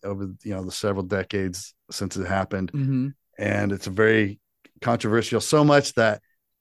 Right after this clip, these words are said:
Speaker 1: I mean, people wanna beat the shit out of each other over these different theories.
Speaker 2: Mm-hmm.
Speaker 1: That's how
Speaker 2: Well,
Speaker 1: passionate they are.
Speaker 2: we can, i-, is, uh, the internet community surrounding true crime, is that helping or hurting?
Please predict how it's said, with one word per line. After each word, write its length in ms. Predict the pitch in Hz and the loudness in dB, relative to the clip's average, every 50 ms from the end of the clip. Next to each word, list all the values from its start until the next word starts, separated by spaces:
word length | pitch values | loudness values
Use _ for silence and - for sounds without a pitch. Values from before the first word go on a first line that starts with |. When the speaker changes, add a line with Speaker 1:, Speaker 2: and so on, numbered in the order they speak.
| _ _ - | _ _ -6
Speaker 1:
I 40 | 156 | -6
mean, 80 | 143 | -4
people 220 | - - 165 160 165 | -2 -2 -2 2 2
wanna 120 | 139 123 | 2 2
beat 160 | 107 123 170 - | 2 0 0 -2
the 60 | 98 | -2
shit 240 | - - - 170 175 | -4 0 2 4 4
out 140 | 160 123 101 | 6 4 4
of 60 | 90 | 0
each 160 | 82 - - | -2 -6 -8
other 300 | 82 78 71 87 92 101 _ - | -8 -8 -10 -14 -18 -20 _ -6
over 180 | - 107 98 98 | -4 -2 -2 0
these 200 | 92 95 87 82 | -2 -2 -4 -6
different 320 | - 92 - 85 76 71 | -6 -8 -8 -10 -14 -14
theories. 420 | - 87 78 73 - - - - - - | -14 -14 -14 -14 -16 -18 -20 -20 -10 -6
Speaker 2:
Mm-hmm. 340 | 127 135 135 135 139 135 147 147 - _ _ _ _ _ _ | -2 -2 0 0 0 -2 -4 -6 -10 _ _ _ _ _ _
Speaker 1:
That's 180 | - 113 107 - | -2 -2 0 2
how 80 | 123 110 | 4 6
Speaker 2:
Well, 120 | 160 156 - | 6 4 4
Speaker 1:
passionate 540 | - 110 113 120 113 - - - 80 - - | 2 2 2 2 0 -4 -10 -14 -18 -16 -14
they 100 | - - | -14 -14
are. 220 | - - - - _ _ _ _ _ - | -14 -16 -20 -20 _ _ _ _ _ -2
Speaker 2:
we 140 | 135 151 151 | 0 0 2
can, 280 | - 170 147 143 131 - _ - | 2 2 2 0 -2 -4 _ -2
i-, 220 | 139 139 135 135 - - | 0 0 0 0 0 0
is, 320 | 143 143 139 127 - - | 0 2 2 0 0 -2
uh, 500 | 131 127 127 123 120 120 117 113 113 117 | -2 0 0 0 0 0 -2 -2 -4 -6
the 240 | 123 131 143 135 123 | -4 -4 -4 -2 -2
internet 420 | 139 156 160 165 165 165 160 151 - | -2 0 0 0 0 0 0 -2 -2
community 560 | - 147 139 143 147 143 135 123 117 120 113 | -4 -2 -2 0 0 -2 -2 -2 -4 -4 -6
surrounding 720 | - - 135 120 120 120 120 117 110 117 110 110 107 104 | -6 -6 -6 -2 -2 0 0 0 0 -2 -2 -2 -4 -6
true 220 | - - 135 123 | -6 -4 -4 -4
crime, 440 | - - 135 123 117 110 107 101 98 | -2 -2 -2 0 0 0 -2 -2 -4
is 100 | 104 104 | -4 -2
that 180 | 123 120 120 117 | 0 0 0 2
helping 400 | 127 131 131 127 - 139 120 117 | 2 2 0 0 0 0 0 0
or 100 | 110 104 | -2 -2
hurting? 460 | 110 123 117 110 95 82 85 95 101 | -2 -2 -2 -2 -2 -4 -8 -10 -14